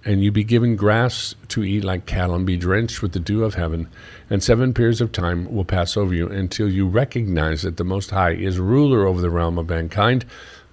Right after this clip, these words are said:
and bestows it on whomever he wishes. And in that it was commanded to leave the stump with the roots of the grass, your kingdom will be assured to you after you recognize that it is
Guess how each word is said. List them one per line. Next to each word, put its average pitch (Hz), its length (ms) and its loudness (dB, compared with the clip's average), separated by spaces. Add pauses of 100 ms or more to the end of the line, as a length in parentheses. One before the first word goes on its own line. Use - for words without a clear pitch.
(140)
and 95 280 0
bestows 98 480 2
it 101 100 2
on 98 180 2
whomever 110 1040 2
he 98 340 0
wishes. 95 680 -2 (920)
And 101 160 2
in 123 140 4
that 127 200 4
it 131 160 2
was 120 280 2
commanded 123 800 2
to 135 120 0
leave 131 240 2
the 127 100 2
stump 143 580 0
with 117 200 0
the 113 80 0
roots 120 320 0 (520)
of 143 180 4
the 156 80 6
grass, 82 440 -2
your 104 160 -4
kingdom 117 400 0
will 123 180 2
be 120 300 0
assured 131 540 2
to 104 120 -2
you 87 160 4
after 87 280 0
you 95 60 0
recognize 98 440 0
that 104 140 0
it 110 200 -2
is 117 500 0